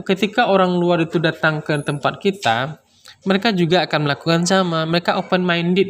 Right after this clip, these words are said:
ya. Mereka pola pikir, pola pikir yang terbuka. Ah, walaupun nanti dia akan bertentangan dengan bisa saja kepercayaan kita, bertentangan dengan kebudayaan kita, bertentangan dengan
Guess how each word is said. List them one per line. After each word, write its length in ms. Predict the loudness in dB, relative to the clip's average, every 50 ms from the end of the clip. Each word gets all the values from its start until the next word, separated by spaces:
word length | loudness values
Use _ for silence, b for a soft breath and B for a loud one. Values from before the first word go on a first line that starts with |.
| -2 -6
ya. 160 | -6 -6 -6
Mereka 480 | -6 -6 -6 -4 -2 -2 -2 -2 -2
pola 160 | -4 -4 -2 -2
pikir, 400 | -4 -4 -4 -4 -4 -4 -4 -2
pola 180 | -2 -2 -2
pikir 380 | -2 -4 -6 -4 -2 -2 -2 -2
yang 80 | -2
terbuka. 720 | -2 -2 -2 -2 -2 -4 -4 -6 -8 -8 -8 -8 -8 -10 _ _ b b b b b b b b b b b b _ _ _ _
Ah, 320 | -14 -12 -10 -10 -10 -8 -4
walaupun 480 | 0 2 2 2 2 0 0 0 2
nanti 320 | 2 2 2 0 -2 -2 0
dia 240 | 2 2 0 0 0
akan 160 | 0 0 0
bertentangan 800 | 0 -2 0 0 0 0 0 0 0 0 0 2 2 2 2 2
dengan 640 | 0 0 0 0 0 0 0 0 0 -2 -4 -8 -10 -14 _ -8
bisa 320 | -4 -2 -2 0 0 0
saja 320 | 0 0 0 0 0 -2 0
kepercayaan 720 | -2 -2 -2 -2 -4 -2 -2 -2 -2 -2 -2 -4 -4 -6
kita, 680 | -4 -6 -6 -4 -2 -2 0 0 0 -2 -4 -6 -8 b b b b b b b
bertentangan 800 | -6 -4 -2 0 0 0 0 0 -2 -2 -2 0 0 0 0 0
dengan 400 | -2 -2 -2 0 -2 -2 -2 -4
kebudayaan 640 | -4 -4 -2 0 2 2 2 2 0 0 -2 -2 -4
kita, 480 | -6 -6 -8 -8 -6 -4 -4 -4 -2
bertentangan 720 | -2 -4 -4 -2 -2 -4 -4 -2 -2 -2 -2 0 0 -2 0
dengan 560 | 0 -2 -2 -2 -2 0 0 0 -2 -4